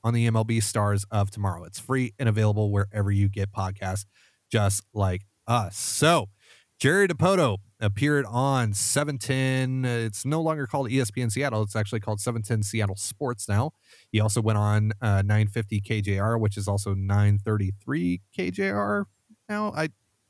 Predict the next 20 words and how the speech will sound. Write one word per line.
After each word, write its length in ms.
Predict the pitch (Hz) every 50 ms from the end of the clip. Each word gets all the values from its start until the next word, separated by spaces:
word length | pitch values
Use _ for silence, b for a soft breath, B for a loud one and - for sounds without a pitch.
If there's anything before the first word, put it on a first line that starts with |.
| _ _ _ _
there's 180 | 139 139 170 180
a 60 | 185
lot 200 | 175 180 170 165
of 80 | 151 135
changes 340 | - 151 135 117 107 104 101
going 220 | 117 113 110 104
on 160 | 104 104 101 98
with, 220 | 98 95 98 -
uh, 180 | 113 104 101 95
radio 420 | 101 113 110 107 104 101 95 95
in 100 | 95 92
Seattle. 480 | 95 - 104 101 98 98 87 82 - B B B B B B B
And 120 | 170 208
then 160 | 247 247 233 214
he 180 | 185 190 202 -
finally 520 | - 196 180 185 185 180 175 175 170 160
had 440 | 131 104 139 135 143 143 143 143 135 -
a 220 | 147 139 139 139
press 300 | 120 - - 170 190 -
conference 560 | - 185 147 110 - 101 85 - - - -